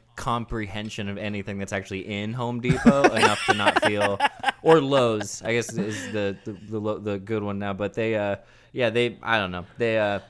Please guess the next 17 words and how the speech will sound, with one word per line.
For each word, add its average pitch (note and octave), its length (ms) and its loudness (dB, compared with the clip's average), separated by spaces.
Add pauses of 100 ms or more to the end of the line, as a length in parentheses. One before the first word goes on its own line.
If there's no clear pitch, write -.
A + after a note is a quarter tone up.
(120)
they're A#2+ 140 2
too - 180 -4
confusing. G#2+ 520 -6
So A#2+ 120 -2
I A#2 60 2
kinda D#3 280 0
have C#3 180 -2
tunnel B2+ 300 -2
vision, D#3+ 360 -2
but A#2+ 120 -2
it G#2+ 120 -6
feels F3+ 320 2
cool F#2 260 -4
to E2+ 60 -8
be F#2 160 -4
in F#2+ 140 -4
there. D#2+ 160 -10